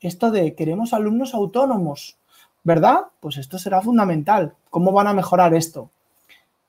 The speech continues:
Nos, eh, va a ayudar a colaborar, ¿vale? Y definir los, estos criterios entre profe y alumno. Y luego, por otro lado, nos tiene que ayudar a una progresión en el aprendizaje, es decir, ver que mi punto de partida y mi evolución va siendo cada vez mejor.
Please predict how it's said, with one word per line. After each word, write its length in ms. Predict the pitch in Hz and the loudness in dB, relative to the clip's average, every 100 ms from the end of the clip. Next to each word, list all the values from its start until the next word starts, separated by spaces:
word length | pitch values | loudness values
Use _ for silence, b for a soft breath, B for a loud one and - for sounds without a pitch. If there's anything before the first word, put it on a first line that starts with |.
| _ _ _ _ _ _ _ _ _ _ _ _ _ _ - | _ _ _ _ _ _ _ _ _ _ _ _ _ _ 2
Nos, 380 | 175 190 - - | 6 6 2 4
eh, 400 | 185 175 170 165 | 6 8 8 8
va 60 | 185 | 6
a 40 | |
ayudar 300 | 220 226 294 | 6 4 4
a 100 | 254 | 4
colaborar, 720 | - 196 170 165 196 226 269 - _ - | 4 6 6 6 6 6 2 -8 _ -6
¿vale? 300 | 160 180 294 | -2 0 0
Y 40 | |
definir 460 | 190 180 175 165 220 | -2 -4 -4 -2 -2
los, 200 | 214 180 | -4 -6
estos 200 | 208 196 | -10 -10
criterios 440 | 196 175 185 214 | -8 -6 -6 -6
entre 220 | 202 170 | -4 -4
profe 280 | 143 180 180 | -4 -4 0
y 40 | 196 | 0
alumno. 460 | 139 131 113 113 b b b | 0 -4 -8 -14 b b b
Y 120 | - 302 | 6 8
luego, 460 | 302 269 330 381 | 8 8 6 2
por 140 | - 220 | 2 2
otro 180 | 247 233 | 6 6
lado, 120 | 240 | 4
nos 160 | 254 | 2
tiene 200 | 247 233 | -2 -2
que 80 | 233 | 2
ayudar 360 | 220 208 240 - | 2 4 4 4
a 100 | 190 | 4
una 240 | 180 226 226 | 4 4 2
progresión 480 | - 185 175 214 | 2 0 0 0
en 80 | 202 | 0
el 100 | 185 | 2
aprendizaje, 600 | 160 156 139 131 127 - | 0 0 -6 -10 -16 -14
es 60 | 147 | -8
decir, 360 | 156 156 139 - _ | -4 -4 -6 -12 _
ver 480 | 160 185 185 226 - b b _ | 4 8 8 4 -6 b b _
que 140 | - 170 | -2 0
mi 140 | 156 | 0
punto 320 | 156 190 190 | 0 0 2
de 100 | 208 | 2
partida 440 | 208 196 196 254 175 | 0 -2 -2 -2 -2
y 20 | |
mi 120 | 147 | -2
evolución 540 | 143 156 - 202 240 226 | -4 -6 -6 -6 0 0
va 100 | 220 | 0
siendo 280 | 220 220 | -2 -2
cada 220 | 226 185 170 | 0 4 4
vez 100 | 160 | 4
mejor. 460 | 151 139 131 185 | -2 -6 -10 -12